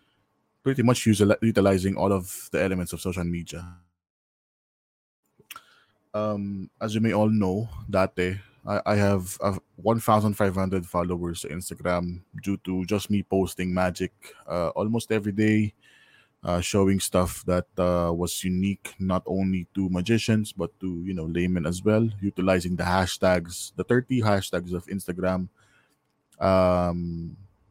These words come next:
yeah, yung, yung thirty hashtags na yun sa Instagram, makakatulong yun in order for your videos to get noticed, to get views, to get likes and whatnot, and to be reposted. May mga repost,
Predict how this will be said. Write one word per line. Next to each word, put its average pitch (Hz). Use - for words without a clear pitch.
yeah, 123
yung, 110
yung 139
thirty 135
hashtags 110
na 104
yun 104
sa 87
Instagram, 92
makakatulong 90
yun 87
in 90
order 87
for 82
your 80
videos 92
to 87
get 85
noticed, 95
to 87
get -
views, 104
to 85
get 80
likes 92
and 85
whatnot, 92
and 95
to 117
be 131
reposted. 135
May 120
mga 143
repost, 131